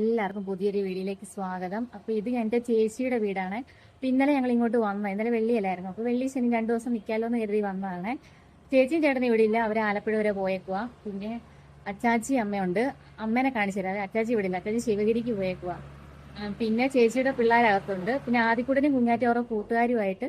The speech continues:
മീൻ പിടിക്കാൻ പോയേക്കുവാണ്. അപ്പൊ നമുക്ക് അതൊക്കെ ഒന്ന് പോയി കാണാമേ. അപ്പം ഞാൻ വിചാരിച്ച് കുഞ്ഞാറ്റയൊക്കെ മീൻ പിടിക്കാൻ ഇറങ്ങിയിട്ടുണ്ട്, അപ്പൊ നമുക്ക് കാണാമെന്ന് വിചാരിച്ച്. അത് ഞാൻ ചേച്ചിയുടെയൊക്കെ വീടിന്റെ ഫ്രണ്ടാണ്.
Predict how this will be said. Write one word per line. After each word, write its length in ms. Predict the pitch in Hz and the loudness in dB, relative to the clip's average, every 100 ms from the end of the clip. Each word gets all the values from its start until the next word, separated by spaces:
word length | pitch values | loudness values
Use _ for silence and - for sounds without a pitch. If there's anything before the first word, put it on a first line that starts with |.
| - - - - | -10 -18 -10 0
മീൻ 140 | 262 285 | 2 4
പിടിക്കാൻ 280 | 208 202 196 | 2 0 0
പോയേക്കുവാണ്. 340 | 190 185 190 185 | 0 0 -2 -6
അപ്പൊ 100 | 220 233 | -4 -2
നമുക്ക് 240 | 233 226 | -2 0
അതൊക്കെ 200 | 220 220 214 | -2 0 -2
ഒന്ന് 100 | 202 | -2
പോയി 100 | 202 190 | -4 -4
കാണാമേ. 380 | 180 175 190 254 - _ _ _ _ _ 190 | -6 -6 -8 -10 -14 _ _ _ _ _ -20
അപ്പം 180 | - 220 220 | -12 -6 -4
ഞാൻ 100 | 220 | -2
വിചാരിച്ച് 280 | 208 208 226 | -2 -4 -6
കുഞ്ഞാറ്റയൊക്കെ 500 | 226 202 208 214 214 208 | -6 -6 -4 -4 -2 -4
മീൻ 140 | 202 208 | -6 -6
പിടിക്കാൻ 260 | 185 202 196 | -6 -6 -6
ഇറങ്ങിയിട്ടുണ്ട്, 360 | 180 190 180 180 | -6 -8 -10 -10
അപ്പൊ 120 | 202 | -10
നമുക്ക് 240 | 202 202 208 | -10 -8 -6
കാണാമെന്ന് 380 | 196 190 202 208 185 | -4 -4 -4 -4 -6
വിചാരിച്ച്. 380 | 185 190 - 254 - - _ _ | -8 -10 -8 -8 -10 -20 _ _
അത് 120 | 214 226 240 | -8 -4 -4
ഞാൻ 100 | 226 220 | -4 -4
ചേച്ചിയുടെയൊക്കെ 560 | 220 202 226 226 220 220 | -6 -4 -4 -4 -2 -2
വീടിന്റെ 300 | 214 214 220 220 | -2 -4 -4 -6
ഫ്രണ്ടാണ്. 560 | 214 202 202 185 180 | -6 -8 -6 -6 -6